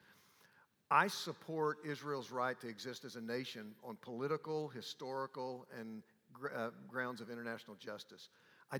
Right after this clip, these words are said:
don't do it because I think they have a claim to the Abrahamic covenant, 'cause I think we have a claim to the Abrahamic covenant. I think the, I think the promised land is the whole darn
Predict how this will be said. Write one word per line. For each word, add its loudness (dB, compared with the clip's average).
don't 4
do 0
it -2
because -4
I -2
think -8
they -2
have -2
a -6
claim -4
to -12
the -4
Abrahamic -4
covenant, -2
'cause -6
I 4
think -6
we 6
have 8
a 0
claim 0
to -8
the 0
Abrahamic -2
covenant. -4
I 6
think -2
the, -2
I 0
think -2
the -8
promised 2
land 0
is -4
the -4
whole -2
darn -2